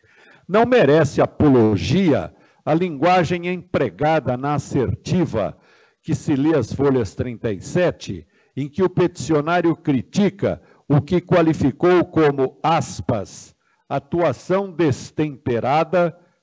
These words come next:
às pressas e sem fundamento razoável quanto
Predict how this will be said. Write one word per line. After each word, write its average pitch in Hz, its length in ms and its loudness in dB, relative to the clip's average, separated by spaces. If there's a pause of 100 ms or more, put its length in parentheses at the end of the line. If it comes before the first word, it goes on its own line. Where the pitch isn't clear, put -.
(180)
às 131 380 -4
pressas 160 840 -2 (280)
e 143 140 0
sem 190 340 0
fundamento 147 800 -2
razoável 143 1000 0 (460)
quanto 190 720 0